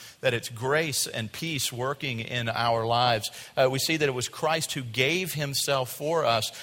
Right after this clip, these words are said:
And Paul here says in verse six that God's calling us in the grace of Christ. "I'm astonished that you're so quickly deserting him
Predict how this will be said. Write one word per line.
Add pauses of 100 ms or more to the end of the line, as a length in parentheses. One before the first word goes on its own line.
(100)
And
Paul
here
says
in
verse
six (380)
that
God's
calling
us (280)
in
the
grace
of
Christ.
"I'm
astonished
that
you're
so
quickly
deserting
him